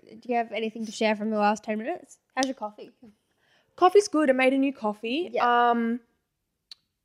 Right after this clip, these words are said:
Speaker 2: the tradies are gone.
Speaker 1: Yeah.
Speaker 2: Apparently our hot water's fixed.
Speaker 1: Yeah.
Speaker 2: We haven't had hot water for about a week.
Speaker 1: Yeah. And ever since we moved here, the hot water is, like, timed out. Like, if you have a shower for more than, like, say you wash your hair and whatever,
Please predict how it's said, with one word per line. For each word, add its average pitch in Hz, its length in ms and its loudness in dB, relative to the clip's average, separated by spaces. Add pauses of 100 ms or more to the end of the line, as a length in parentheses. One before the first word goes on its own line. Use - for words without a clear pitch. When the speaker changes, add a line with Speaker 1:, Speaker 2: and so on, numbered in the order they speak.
(460)
Speaker 2:
the 254 100 2
tradies 277 500 4
are 247 40 -2
gone. 202 580 -2
Speaker 1:
Yeah. 240 160 -6
Speaker 2:
Apparently 262 320 2
our 247 140 2
hot 240 220 -2
water's 240 300 0
fixed. - 520 -6
Speaker 1:
Yeah. 226 260 -8
Speaker 2:
We 262 60 2
haven't 285 200 4
had 302 160 0
hot 247 240 0
water 214 280 4
for 214 120 -8
about 196 220 0
a 175 40 -6
week. 151 580 -10
Speaker 1:
Yeah. 202 340 -12 (520)
And 294 120 -2
ever 277 200 -4
since 392 200 -6 (140)
we 311 60 0
moved 196 340 -6
here, 196 380 -10
the 214 60 -12
hot 208 140 -10
water 214 180 -6
is, 233 100 -10
like, 247 120 -12
timed 185 380 -12
out. 156 180 -10
Like, 214 160 -10
if 226 200 -20
you 214 260 -8 (640)
have 233 220 -10
a 240 60 -10
shower 190 600 -8 (540)
for 233 160 -10
more 196 240 -8
than, 196 180 -16
like, 196 160 -8
say 233 120 -8
you 247 160 -2
wash 196 240 -8
your 190 80 -10
hair 175 440 -10
and 202 140 -16
whatever, 170 340 -10